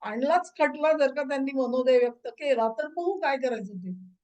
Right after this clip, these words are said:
बघू काय करायचं ते, याचं उत्तर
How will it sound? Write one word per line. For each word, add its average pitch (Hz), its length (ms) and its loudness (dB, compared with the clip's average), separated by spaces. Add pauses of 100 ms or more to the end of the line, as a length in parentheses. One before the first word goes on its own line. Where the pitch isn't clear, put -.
(800)
बघू 226 340 -2
काय 302 260 2
करायचं 294 540 0
ते, 254 440 0 (480)
याचं 226 260 -6
उत्तर 240 640 0